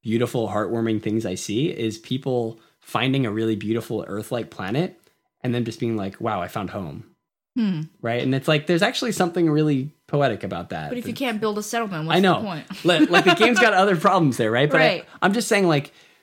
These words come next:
Speaker 1: one of the things I, I found really fascinating is there's all these planets with, like,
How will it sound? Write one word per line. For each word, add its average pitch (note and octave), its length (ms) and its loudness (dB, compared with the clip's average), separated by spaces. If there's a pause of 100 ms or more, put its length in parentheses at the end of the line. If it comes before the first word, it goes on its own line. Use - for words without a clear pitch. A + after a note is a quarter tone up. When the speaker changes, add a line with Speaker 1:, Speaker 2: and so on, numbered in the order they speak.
(120)
Speaker 1:
one E3 160 4
of G#3 40 2
the G#3 80 0
things G3 180 2
I, D#3 200 2
I C#3 80 0
found C#3+ 220 0
really C3+ 160 -2
fascinating A2+ 520 -2
is F#2+ 120 -6
there's G2+ 160 -4
all G#2+ 80 -4
these A#2 180 -6 (260)
planets C3+ 380 -6
with, A2+ 100 -8
like, G2+ 140 -8